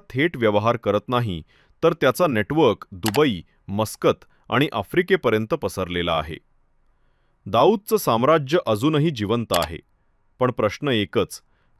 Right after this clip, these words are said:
त्याला पकडण्याची इच्छाशक्ती अजून आहे का? तुमचं मत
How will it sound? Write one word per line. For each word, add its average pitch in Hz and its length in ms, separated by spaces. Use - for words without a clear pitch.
त्याला 127 180
पकडण्याची 180 760
इच्छाशक्ती 156 680
अजून 117 260
आहे 95 220
का? 80 200
तुमचं 160 280
मत 131 140